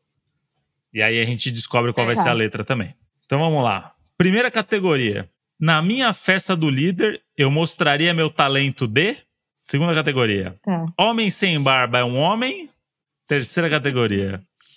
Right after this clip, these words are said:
Speaker 1: Motivo
Speaker 2: Hum.
Speaker 1: tosco pra terminar. Quarta categoria.
Speaker 2: Boa.
Speaker 3: Tá.
Speaker 1: Eu sei que sou o favorito, por quê? E a última categoria especial
Speaker 3: Tá.
Speaker 1: pra nossa convidada. Na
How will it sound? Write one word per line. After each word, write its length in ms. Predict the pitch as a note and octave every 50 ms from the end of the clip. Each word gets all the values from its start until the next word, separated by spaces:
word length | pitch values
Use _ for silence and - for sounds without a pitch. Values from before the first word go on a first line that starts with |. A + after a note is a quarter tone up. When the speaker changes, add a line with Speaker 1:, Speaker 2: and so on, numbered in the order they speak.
| - - - - _ -
Speaker 1:
Motivo 580 | C3+ D3+ F3+ F3 - C#4 - A#3 B3 A3+ A#3
Speaker 2:
Hum. 100 | F#3+ -
Speaker 1:
tosco 400 | - F#3 G3+ G#3+ - - - F#3+
pra 160 | - G3 F3+
terminar. 680 | - - F#3+ G3 F#3 F#3+ E3+ C#3 A#2+ G#2 G2 F#2+ - - - - _ _ _ _ _ _ _
Quarta 300 | _ E3 D#3+ D3+ - - C#3
categoria. 760 | D3 C3+ A2 C#3+ C3+ C3 C3 C3 C3 D3 E3+ G3 A#3 C4+ A#3+ _
Speaker 2:
Boa. 460 | - F#3+ F#3+ F3 F3 F#3 F#3 G#3 B3+
Speaker 3:
Tá. 60 | - - _ _ _ _ _ _ _
Speaker 1:
Eu 200 | F#3 G3 G3 E3
sei 300 | - - - G3 G#3+ A3
que 140 | - G#3+ E3+
sou 260 | - - F3+ F3+ E3+
o 40 | D#3
favorito, 640 | - - E3+ D3+ C3 C#3 C#3 C3 D3 F3 - - D#3
por 240 | - - D3 C3+ A#2
quê? 360 | - - D3+ D#3 F#3 F4 - - _ _ _ _ _ _ _
E 100 | B3+ B3+
a 100 | B3 G3+
última 320 | E3 E3+ E3+ D#3+ - F3+ C#3+
categoria 480 | D#3+ D#3+ C#3 D#3+ D#3 C#3+ D#3 E3+ F3+ F3
especial 800 | D3 - - - F3 E3 D3+ - - - D#3+ D3 C#3+ D#3+ F#3 D4
Speaker 3:
Tá. 60 | -
Speaker 1:
pra 120 | - D3 C3+
nossa 200 | C3 C3 - -
convidada. 640 | - D3+ D#3+ E3+ D#3 D3+ D3+ D3+ E3+ F3+ F#3 F#3 F#3+ - _ _ _ _ _ _ _ _ _ _ _ -
Na 320 | G3+ G#3+ A3 A3 G3+ -